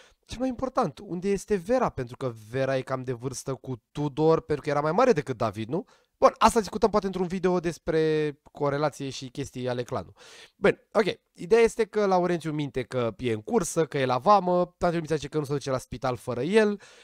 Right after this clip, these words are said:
rămâne cu dureri. Da. Aceiași tanti Luminița. Un alt detaliu, uh, faraonul o întreabă pe, uh, Maria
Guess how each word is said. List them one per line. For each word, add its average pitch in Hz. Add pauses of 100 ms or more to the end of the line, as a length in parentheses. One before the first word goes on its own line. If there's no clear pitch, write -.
(100)
rămâne 170
cu 147
dureri. 180 (480)
Da. - (840)
Aceiași 185
tanti 120
Luminița. 90 (160)
Un 214
alt 277
detaliu, 285
uh, 156 (160)
faraonul 160
o 147
întreabă 185
pe, 160 (200)
uh, 113 (100)
Maria 120